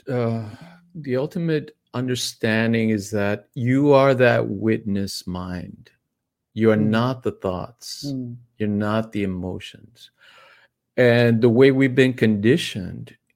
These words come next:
Speaker 1: is to think that we are the thoughts, that if
Speaker 2: Mm.
Speaker 1: I have a, a bad thought, that makes me bad.
Speaker 2: Mm-hmm.
Speaker 1: That if I have a negative thought or a negative emotion,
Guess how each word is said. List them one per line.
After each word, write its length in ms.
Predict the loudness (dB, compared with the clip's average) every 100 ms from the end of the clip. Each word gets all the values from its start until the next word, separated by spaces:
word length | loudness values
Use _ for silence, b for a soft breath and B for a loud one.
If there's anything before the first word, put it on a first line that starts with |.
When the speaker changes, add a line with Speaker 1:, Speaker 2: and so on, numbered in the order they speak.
| -6
Speaker 1:
is 160 | -6 -4
to 120 | -6
think 380 | -4 -2 -2 2
that 160 | 2
we 220 | 4 4 6
are 220 | 4 4
the 140 | 2
thoughts, 480 | 0 -4 -8 -14 -4
that 140 | 2
if 140 | 2 4
Speaker 2:
Mm. 80 | 2
Speaker 1:
I 100 | 2
have 260 | 2 4
a, 240 | 4 4 -2
a 100 | -8
bad 540 | -6 -2 -2 -2 -4 -6
thought, 460 | -6 -6 -8 -10 _ _ _ _ _ _ -4
that 180 | -2
makes 320 | 0 -4 -4 -2
me 300 | 2 2 0
bad. 500 | -2 -4 -6 -12 -8 -2
Speaker 2:
Mm-hmm. 380 | -2 -2 -4 -8 _ _ -4
Speaker 1:
That 120 | -2
if 160 | 0 2
I 140 | 4
have 200 | 4 4
a 80 | 4
negative 460 | 4 4 4 0
thought 440 | -4 -6 -4 -6 -8
or 180 | -8 -6
a 40 | -4
negative 420 | 0 0 0 -2
emotion, 580 | -8 -12 -12 -10 -10